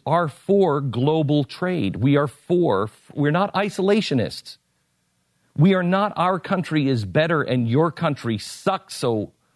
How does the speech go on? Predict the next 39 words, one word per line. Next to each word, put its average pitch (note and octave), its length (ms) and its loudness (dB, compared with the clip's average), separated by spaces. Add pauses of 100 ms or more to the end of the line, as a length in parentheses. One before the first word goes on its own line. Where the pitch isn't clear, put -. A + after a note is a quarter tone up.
(240)
we C#3+ 240 2
should D3 200 0
be C3 160 -2
able C#3+ 260 2
to A#2+ 140 -4
destroy C3 520 -2
you." B2 440 -4 (1600)
We F#3 220 4
should G3 240 0
be F3+ 140 2
proud D#3+ 520 -2
of B2 200 -2
what A#2 240 -2
we F#3 160 0
have, A#2 400 0
just A#2 180 -4
like C3 120 -2
I'm C3+ 160 0
proud B2+ 300 -2
of D#3 100 -6
my D#3 160 -2
coun-, A2+ 280 -2
my A#2+ 240 0 (180)
co-, - 180 -4
my A#2 340 0 (160)
family, E3 600 -2 (340)
but G#3+ 120 0
I A3 80 2
am, F#3+ 320 0 (500)
uh, F3+ 100 0
that F#3 160 0
doesn't F#3+ 240 0
make E3 160 0
my C#3 260 2
family D3 380 0
better D#3 320 0
than B2+ 180 0
your B2+ 240 2
family. A#2+ 580 -2